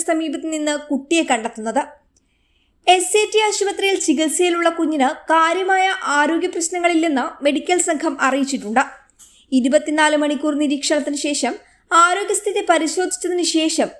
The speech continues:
കുഞ്ഞിനെ ആശുപത്രിയിൽ നിന്ന് ഡിസ്ചാർജ് ചെയ്യും. കുട്ടിയുടെ മാനസികാരോഗ്യം വീണ്ടെടുക്കുന്നതിനുൾപ്പെടെ ഊന്നൽ നൽകിയിട്ടുമുണ്ട്. ചികിത്സ തുടരുമെന്നാണ് ഡോക്ടർമാർ അറിയിച്ചത്.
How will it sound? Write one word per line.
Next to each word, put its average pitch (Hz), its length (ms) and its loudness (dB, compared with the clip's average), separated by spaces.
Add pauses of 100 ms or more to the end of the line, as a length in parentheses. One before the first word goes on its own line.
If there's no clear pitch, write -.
കുഞ്ഞിനെ 294 400 0
ആശുപത്രിയിൽ 285 720 -2
നിന്ന് 294 240 2
ഡിസ്ചാർജ് 262 460 -2
ചെയ്യും. 233 260 -6 (800)
കുട്ടിയുടെ 427 460 0 (100)
മാനസികാരോഗ്യം 349 880 0
വീണ്ടെടുക്കുന്നതിനുൾപ്പെടെ 330 1000 0 (220)
ഊന്നൽ 302 300 2
നൽകിയിട്ടുമുണ്ട്. 262 640 0 (720)
ചികിത്സ 403 420 2 (140)
തുടരുമെന്നാണ് 359 640 0 (140)
ഡോക്ടർമാർ 339 600 2
അറിയിച്ചത്. 262 500 0